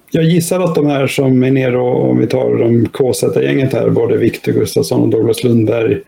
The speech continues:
Axel Bengtsson, Jesper Westholm, Lukas Rasmus Jansson och Jesper Sjöberg. Alla de,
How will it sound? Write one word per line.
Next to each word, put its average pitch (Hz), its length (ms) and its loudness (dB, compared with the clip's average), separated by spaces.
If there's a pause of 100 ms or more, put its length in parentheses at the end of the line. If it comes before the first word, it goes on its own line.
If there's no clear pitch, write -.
(460)
Axel - 280 -2
Bengtsson, 117 460 0
Jesper 117 260 -2
Westholm, 117 480 0
Lukas - 680 -2
Rasmus 110 640 -2
Jansson 117 420 0
och 117 60 0
Jesper 110 240 0
Sjöberg. 117 260 -2
Alla 139 300 -2
de, 131 480 0